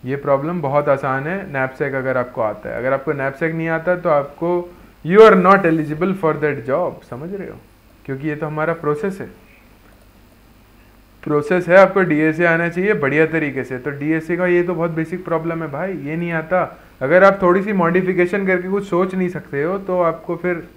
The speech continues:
थोड़ी सी और प्रैक्टिस की ज़रूरत है, समझ रहे हो। लाइक चाहिए मेरे को वीडियो पे इसी बात पे। डीपी पढ़ रहे हैं हमें भी, डीपी, डीपी, डीपी। प्रॉब्लम बड़ी मस्त है।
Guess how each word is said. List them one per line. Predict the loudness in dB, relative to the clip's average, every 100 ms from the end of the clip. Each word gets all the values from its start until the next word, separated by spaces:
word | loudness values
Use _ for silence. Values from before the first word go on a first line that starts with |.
| -10
थोड़ी | -10 -6
सी | -2
और | -2
प्रैक्टिस | 0 -2 -2 -10
की | -10 -8
ज़रूरत | -6 -4 -6 -10
है, | -16 -20 -20 -20 -20 -20 -20 -20 -20 -20 -20 -20 -20 -20 -20 -20 -20 _ -20 -20 -12
समझ | -8 -4
रहे | 0 0
हो। | -2 -14 -20 -20 -20 -20 -20 -12 0
लाइक | 2 2 -2
चाहिए | 0 2
मेरे | 2 0
को | 0
वीडियो | 0 0 -2
पे | -2
इसी | -4 -2
बात | 0 -2 -4
पे। | -16 -18 -20 -20 -20 -20 -20 -20 -20 -20 -20 -20 -16 -8
डीपी | -8 -6 -4
पढ़ | -4
रहे | -2 -4
हैं | -4
हमें | -6 -8
भी, | -10
डीपी, | -8 -8 -8
डीपी, | -10 -10 -10
डीपी। | -12 -12 -16 -18 -20 -20 _ -20 -20 -8 0
प्रॉब्लम | 2 2 2
बड़ी | 0 0
मस्त | -2 -4 0
है। | 4 4 2